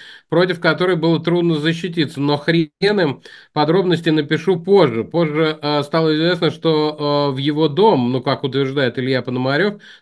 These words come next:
там и фотки какие-то были его, а, окровавленного, к-, обломки лежат и всё прочее, э, вроде бы врезался беспилотник. Э, вот он, э, так сказал. Есть у вас какие-нибудь версии по этому поводу?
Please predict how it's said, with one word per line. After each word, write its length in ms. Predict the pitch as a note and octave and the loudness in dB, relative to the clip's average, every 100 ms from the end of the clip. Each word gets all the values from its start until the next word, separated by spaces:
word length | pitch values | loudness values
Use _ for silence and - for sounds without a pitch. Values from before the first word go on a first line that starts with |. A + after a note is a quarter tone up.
| - | -4
там 260 | C#3+ C3 | 0 0
и 80 | A#2 | 0
фотки 360 | - F#3 F#3+ D#3 | -2 -4 -4 -2
какие-то 380 | D3+ C#3 C3+ | -2 -2 -6
были 440 | C3+ C#3+ C3+ C3 B2 | -4 -2 0 -2 -2
его, 540 | B2+ B2 B2 B2+ B2+ B2 | -6 -6 -4 -2 -4 -4
а, 280 | B2 B2 A#2+ | -6 -6 -6
окровавленного, 800 | A#2 B2+ B2 E3 E3 C#3 B2+ A2+ | -6 -4 -2 -2 0 -2 -4 -6
к-, 160 | - B2 A#2+ | -6 -6 -4
обломки 420 | A#2+ C#3+ F3 D#3 | -4 -4 -4 -4
лежат 440 | C#3 B2+ C3 B2+ - - - _ | -4 -2 -4 -6 -12 -20 -20 _
и 100 | B2+ | -8
всё 200 | - C3 | -2 -4
прочее, 640 | B2 F3+ G3 F3 D#3+ D3+ | -2 -2 -2 0 0 0
э, 360 | C#3+ C#3+ C#3+ C#3 | -2 -2 -2 -2
вроде 340 | B2+ D#3+ F#3+ E3+ | 0 2 2 2
бы 200 | D#3 C#3 | 2 2
врезался 580 | C#3+ F3 D#3+ E3 - | 2 2 2 -2 -2
беспилотник. 880 | C#3+ D3+ D#3+ G3 G#3+ F#3+ B2 G#2+ - - - - _ | -2 -4 2 4 6 4 2 -2 -10 -18 -20 -20 _
Э, 280 | C3 C3 B2+ | -4 -2 -2
вот 300 | B2 C#3+ C#3+ | -2 -2 -2
он, 240 | D3 C#3+ C#3+ | -2 -2 -4
э, 380 | C3 C3 C3 B2+ | -4 -2 -2 -4
так 220 | D#3 C3 | -4 -4
сказал. 400 | - C3+ A#2+ G#2+ B2 | -4 -6 -4 -6 -6
Есть 400 | B2+ C#3+ A3 A3+ | -2 0 2 2
у 60 | |
вас 120 | G3 E3 | 0 2
какие-нибудь 520 | E3+ E3 D#3+ C#3+ C3+ | 0 2 0 0 0
версии 360 | D3+ C#3+ - A#2 | 0 0 -2 -4
по 120 | A#2 | -4
этому 340 | A#2 A2 A2+ | -4 -4 -8
поводу? 400 | A2 G2+ E2+ E2 | -8 -10 -12 -18